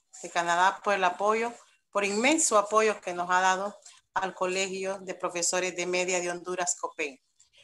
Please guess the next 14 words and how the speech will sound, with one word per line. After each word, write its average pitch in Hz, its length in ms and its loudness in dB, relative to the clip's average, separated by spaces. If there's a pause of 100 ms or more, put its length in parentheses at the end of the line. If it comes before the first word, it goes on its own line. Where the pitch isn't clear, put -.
(140)
Muy 233 180 2
agradecidos 233 580 4
por 185 180 -4
tanta 190 420 2
labor 196 540 2 (500)
que 196 140 0
se - 240 2
han 196 120 2
dedicado, 185 640 2
¿verdad?, 185 480 2 (120)
a 196 120 0
proyectarse 202 640 2
con 151 200 -4 (400)
educación. 180 680 -2